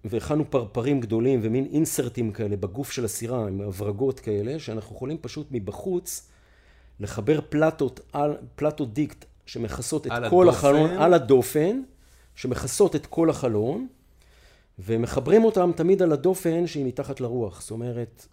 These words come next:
Speaker 1: שהיא בסכנת, אה, נקרא לזה טריקת חלון, במקרה שגל כזה לוחץ חלון ו-, ופורץ פנימה. יצאנו מ-, מסרדיניה, אנחנו בדרך לפלמה, שמענו בחדשות,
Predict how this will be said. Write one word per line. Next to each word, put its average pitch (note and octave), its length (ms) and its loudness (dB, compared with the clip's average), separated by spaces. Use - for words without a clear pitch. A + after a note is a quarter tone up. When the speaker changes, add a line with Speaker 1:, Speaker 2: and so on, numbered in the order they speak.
Speaker 1:
שהיא C3+ 380 -6
בסכנת, B2 800 -6
אה, A#2+ 540 -2
נקרא B2 240 -6
לזה B2 180 -2
טריקת A2+ 480 -6
חלון, B2 480 0
במקרה G2+ 320 -8
שגל A#2+ 420 0
כזה G#2+ 340 -6
לוחץ - 340 -8
חלון A#2+ 340 -4
ו-, G#2 320 -4
ופורץ G#2 520 -6
פנימה. G#2+ 300 -4
יצאנו E3 400 4
מ-, B2 1040 4
מסרדיניה, G#2 800 -4
אנחנו A#2 220 -8
בדרך A2 360 -6
לפלמה, A2 680 -6
שמענו A2+ 380 -6
בחדשות, G#2+ 840 -8